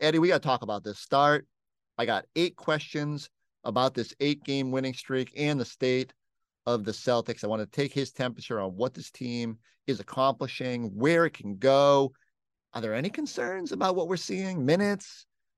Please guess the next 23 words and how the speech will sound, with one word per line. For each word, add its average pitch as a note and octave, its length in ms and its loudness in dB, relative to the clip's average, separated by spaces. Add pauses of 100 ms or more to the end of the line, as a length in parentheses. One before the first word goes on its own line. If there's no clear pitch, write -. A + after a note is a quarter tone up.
about, G#2+ 600 0 (140)
you F#2+ 80 -14
know, F2+ 360 -12
other F3+ 200 4
teams F#3 360 0
in G3 100 0
the F#3+ 200 -4
East? G3 460 -8 (680)
And G2+ 100 -10
I'm A2 100 -8
gonna, G#3+ 200 -8 (180)
gonna E3 140 -6
be E3 100 -4
honest, G3 400 -4 (400)
Eddie's F3 160 2
pretty F3+ 200 2
bullish, B2+ 360 2
as G#2+ 320 -4
anybody A2 320 0
who's G#2 140 -6
watching G#2 320 0
this F#2+ 100 -10
team G#2 320 -6